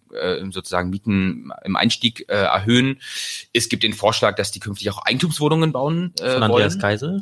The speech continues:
Speaker 1: Ähm, und von einem Geschäftsführer der landeseigen-, äh, der landeseigenen Gesebau. Also insofern ist auch da viel im Umbruch,
Speaker 2: Hm.
Speaker 1: um's mal, äh, diplomatisch auszudrücken.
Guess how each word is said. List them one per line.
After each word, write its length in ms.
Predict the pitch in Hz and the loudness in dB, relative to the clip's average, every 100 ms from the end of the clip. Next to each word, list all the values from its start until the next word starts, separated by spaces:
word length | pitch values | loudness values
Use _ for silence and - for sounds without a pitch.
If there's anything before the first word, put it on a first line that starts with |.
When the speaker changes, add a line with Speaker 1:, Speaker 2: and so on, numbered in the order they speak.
| - | -2
Speaker 1:
Ähm, 440 | 110 107 101 101 98 | 2 6 4 2 -2
und 160 | 101 | -4
von 120 | 110 | -6
einem 160 | 87 95 | -4 -4
Geschäftsführer 520 | - 127 - - 143 | -2 -4 -2 0 2
der 100 | 139 | 2
landeseigen-, 560 | 120 139 - - 117 104 | 0 -2 -4 -4 -4 -6
äh, 280 | 90 98 92 | -4 -4 -4
der 100 | 95 | -4
landeseigenen 400 | 98 101 101 95 | -6 -6 -6 -2
Gesebau. 600 | 104 147 117 120 147 - - - | 0 0 4 4 4 0 -8 -6
Also 160 | - 98 | -6 -4
insofern 260 | 107 123 | -2 0
ist 100 | 101 | 0
auch 120 | 107 - | -2 0
da 160 | 110 | 0
viel 260 | 117 - 101 | 0 0 0
im 160 | 90 | 0
Umbruch, 440 | - 113 92 85 _ _ _ - | 2 2 2 -2 _ _ _ 0
Speaker 2:
Hm. 180 | 104 | 2
Speaker 1:
um's 220 | 95 92 - | 2 -6 -2
mal, 280 | 87 87 87 | 0 0 0
äh, 180 | 85 | -4
diplomatisch 500 | 80 90 90 92 - | -4 -6 -4 -4 -6
auszudrücken. 500 | - - - - 82 | -10 -12 -14 -16 -18